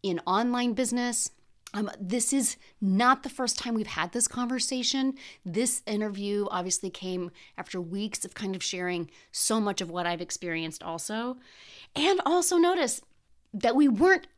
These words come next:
robots repeating the same lines one another. Yes, there was a lot of understanding, a lot of collaboration, but there was also, like, a, "Well, I kinda do it this way. Well, I kinda do it this way." We don't have to all do things at the same time.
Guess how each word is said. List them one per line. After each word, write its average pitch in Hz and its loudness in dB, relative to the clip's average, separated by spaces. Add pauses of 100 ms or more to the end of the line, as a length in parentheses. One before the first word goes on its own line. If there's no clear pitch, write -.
robots 262 4
repeating 254 4
the 180 -4
same 240 4
lines 240 0
one 202 -4
another. 233 -2
Yes, 208 -6
there 214 -8
was 190 -6
a 190 -6
lot 180 -4
of 175 -6
understanding, 202 -2
a - -4
lot 175 -4
of - -8
collaboration, 202 -4
but 226 -8
there 214 -6
was 220 -4
also, 262 -2
like, 226 -6
a, 233 -4
"Well, 359 -4
I 415 -4
kinda 453 -6
do 247 -2
it 240 -4
this - -4
way. 165 -4
Well, 208 -6
I 277 -4
kinda 226 -6
do 165 -10
it 170 -16
this 214 -6
way." - -8 (340)
We 220 -2
don't 240 2
have 247 -4
to - -4
all 180 -2
do 175 -4
things 165 -8
at 160 -10
the 165 -10
same 151 -8
time. 151 -8